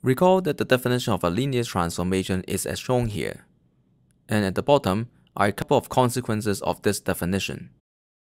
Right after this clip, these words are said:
There's one thing that is very handy that comes out of this second consequence. If x one up to xm happen to form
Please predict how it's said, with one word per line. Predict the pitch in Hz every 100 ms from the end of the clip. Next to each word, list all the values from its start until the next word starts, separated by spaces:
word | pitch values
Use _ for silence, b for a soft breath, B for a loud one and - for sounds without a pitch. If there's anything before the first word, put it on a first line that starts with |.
| _ _ _ _ -
There's | 127 120
one | 151 214
thing | 214
that | 175
is | 123
very | 87 101 90
handy | 101 104 98 69 -
that | - -
comes | 107 95 87
out | 85
of | 76 65 - _ - - - -
this | 90
second | - - - 82 82 76 - _ _ -
consequence. | - 85 - - - - _ _ _ _ B B B B B B B
If | - 120 -
x | - -
one | 180 180 170
up | - -
to |
xm | - 120 - - 104 92 -
happen | - 123 120 113
to | 101 92
form | 87 - 107 98